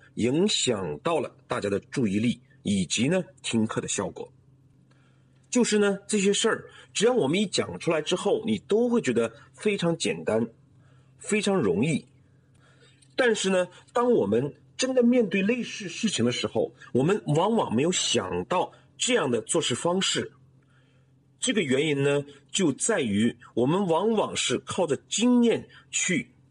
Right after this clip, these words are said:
惯性的做一件事情，却缺少呢原点式的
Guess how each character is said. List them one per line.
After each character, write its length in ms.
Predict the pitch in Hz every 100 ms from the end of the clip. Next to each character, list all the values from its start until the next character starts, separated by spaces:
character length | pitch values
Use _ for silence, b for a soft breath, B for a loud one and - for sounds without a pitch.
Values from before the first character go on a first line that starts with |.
| _ _ b b b _ _ -
惯 280 | 302 247
性 220 | 156 160 127
的 80 |
做 160 | 95 110
一 40 |
件 120 | 101 98
事 180 | -
情， 220 | - - 73 _ _ _ b b b b _ _ _ _
却 160 | - 180
缺 360 | - - 254
少 180 | 233 127
呢 220 | 110 135 B B
原 380 | 101 117 151 226
点 320 | - 123 -
式 280 | - - 196
的 160 | 95